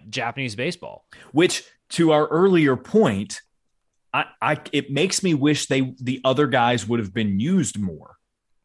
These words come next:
Speaker 2: for that, you know, his assimilation to the culture in the places where they used the woman. And again, it, we didn't get those guys developed.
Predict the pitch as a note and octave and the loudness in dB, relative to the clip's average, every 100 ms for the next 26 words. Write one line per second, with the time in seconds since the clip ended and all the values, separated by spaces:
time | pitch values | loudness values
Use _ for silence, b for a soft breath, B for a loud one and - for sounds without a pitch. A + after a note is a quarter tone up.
0 | _ _ _ _ - - C#3+ C#3 C3+ B2+ | _ _ _ _ -20 -8 0 2 2 2
1 | B2 A#2+ _ B2 A#2 G#2+ B2 A#2+ A2 - | 0 -4 _ -4 -2 -2 -2 -2 -2 -4
2 | B2+ A2 A#2 B2 A#2+ A#2 G#2+ G#2+ A#2+ G2+ | -2 -2 0 -2 -2 -4 -4 -4 -6 -6
3 | - D3 D#3+ D#3 A2+ F2+ E2+ - _ _ | -2 0 0 -2 -6 -6 -8 -16 _ _
4 | _ _ B2 C#3 C3 F#2+ B2+ A#2+ A#2 A2 | _ _ -4 -2 -2 -2 -2 0 -4 -6
5 | F#2 G#2+ B2+ A#2+ A2+ G#2+ G#2 G#2+ - G#2+ | -6 -2 0 0 0 0 -4 -6 -8 -4
6 | G#2 G2+ G#2+ G#2 G#2 F#2+ - - _ _ | -2 -2 -2 -2 -4 -8 -12 -18 _ _
7 | G#2+ G#2 D3+ C3 F#2 E2 F#2 _ _ _ | -8 0 0 0 -2 -6 -14 _ _ _
8 | _ _ _ _ - A#2 A2 G#2+ G#2 G2+ | _ _ _ _ -6 -4 -2 -4 -6 -10
9 | - _ _ _ _ - B2+ D3+ C#3 - | -18 _ _ _ _ -8 -2 0 0 -4
10 | C3 - B2 - G2 C3+ C#3+ E3 D3+ C#3 | -8 -8 -14 -14 -16 -6 -4 -2 -2 -2
11 | - C3+ - B2 G2 - F2+ G#2+ F2+ C#2 | 0 0 2 -2 -2 -6 -6 -6 -6 -10
12 | - - | -18 -20